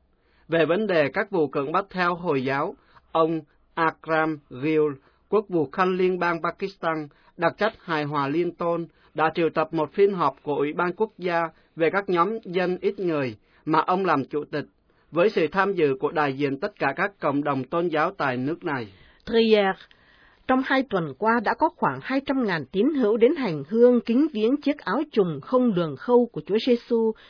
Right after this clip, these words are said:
Speaker 2: được trưng bày trong vòng một tháng tại nhà thờ chính tòa giáo phận Trier bên Đức. Cuộc trưng bày này bắt đầu từ ngày mười ba tháng tư và sẽ kết thúc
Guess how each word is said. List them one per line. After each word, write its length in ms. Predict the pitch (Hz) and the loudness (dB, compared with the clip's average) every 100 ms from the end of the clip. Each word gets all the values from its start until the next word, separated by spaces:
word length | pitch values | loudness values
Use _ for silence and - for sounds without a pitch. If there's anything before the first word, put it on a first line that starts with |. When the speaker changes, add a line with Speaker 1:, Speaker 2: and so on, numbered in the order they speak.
| - - | -20 -2
Speaker 2:
được 220 | 196 202 | 0 0
trưng 200 | 302 285 | -2 -2
bày 180 | 196 165 | -2 -2
trong 160 | 285 302 | -4 -2
vòng 200 | 196 170 | -4 -4
một 140 | 156 - | -6 -6
tháng 340 | 185 175 254 - | -2 -2 -2 -4
tại 120 | 165 | -4
nhà 160 | 175 160 | -4 -4
thờ 200 | 185 156 | -6 -6
chính 200 | 190 226 370 | -6 -6 -4
tòa 220 | 190 151 - | -2 -4 -4
giáo 160 | 233 | -4
phận 220 | - 170 117 | -2 -6 -6
Trier 420 | - 220 208 202 202 | -2 2 2 2 -2
bên 240 | 196 208 190 | 0 2 4
Đức. 160 | 247 - _ _ _ _ _ _ _ _ _ _ - _ | 0 0 _ _ _ _ _ _ _ _ _ _ -20 _
Cuộc 180 | 208 175 | 0 2
trưng 180 | 294 294 | 2 2
bày 180 | 240 185 | 4 2
này 200 | 190 185 | 2 0
bắt 140 | 196 - | -2 -2
đầu 200 | 190 175 | -2 0
từ 120 | - 175 | 0 -2
ngày 160 | 170 | -2
mười 240 | 160 165 156 | -2 -4 0
ba 180 | 233 254 | 0 0
tháng 160 | 285 339 | -4 -2
tư 240 | 277 277 277 - _ | 0 2 0 -4 _
và 120 | 247 | -8
sẽ 140 | - | -8
kết 220 | - 254 285 | 0 0 2
thúc 160 | 381 | 0